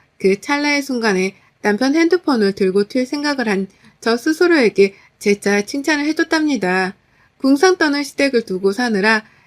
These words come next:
이리저리 피하고 다루는 노하우가 나름 생겼나 보구나 싶었네요. 결코 이런 시댁을 두는 게 좋다는 건 아니었습니다. 그래도 이런 시댁을 지금껏 곁에 두고 살다 보니 왜 피해야 하고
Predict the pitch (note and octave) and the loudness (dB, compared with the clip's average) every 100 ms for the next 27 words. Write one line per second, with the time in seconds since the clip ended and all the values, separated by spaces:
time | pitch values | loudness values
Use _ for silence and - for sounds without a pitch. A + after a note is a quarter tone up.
0 | - A3 A3 G#3+ G3 F#3+ G3+ - C#4 C#4 | -2 0 0 2 2 4 2 0 0 0
1 | C4 G3 F#3+ F#3+ G3+ G#3+ G#3+ G3 F#3+ A3 | 0 -2 -2 -2 -2 0 0 -2 0 2
2 | A#3 G3+ F#3 F#3 G#3+ G#3+ A#3 C4+ E4+ E4+ | 0 0 -4 -4 -2 0 0 0 0 2
3 | F4 E4 C4+ A3+ G3+ F3+ F3+ G3+ - C#4+ | 2 2 0 0 0 0 -4 -6 -6 -6
4 | C#4+ C#4+ A#3 G3+ G#3 G3+ _ _ _ - | -2 -2 0 -2 -4 -8 _ _ _ -2
5 | A3+ G#3 - A3 G#3+ G3+ G3+ B3+ C4+ C#4 | 0 0 0 0 2 2 2 0 -4 -2
6 | A#3+ G#3+ G3 G3 G3 G#3 F#3+ F#3+ _ _ | 0 0 -2 -2 -2 -2 -2 -4 _ _
7 | - C4+ D#4 E4 D4 A#3 F3 F3+ G#3+ C4 | -4 -2 2 2 2 0 0 0 0 -2
8 | C4+ B3+ F#3+ F3+ F#3 - _ _ _ - | -4 -4 -2 -4 -6 -12 _ _ _ -2
9 | G#3 A3 G#3 G3 G3 B3 C4 - A#3 G3 | 4 4 4 2 2 0 -2 0 0 0
10 | G3 - F#3 G3 F#3+ F#3 F#3 G3+ F#3 B3 | -2 -4 -4 -4 -4 -6 -4 -6 -4 -4
11 | A#3 G3 G3 G#3 C4+ C4 G#3 F#3+ A3+ A3+ | -4 -2 -2 -2 -4 -4 -4 -2 -2 -4
12 | _ _ _ - A#3+ B3 - E4+ E4 D4 | _ _ _ 2 2 2 2 4 6 4
13 | G#3+ F#3 G3 | 2 0 -2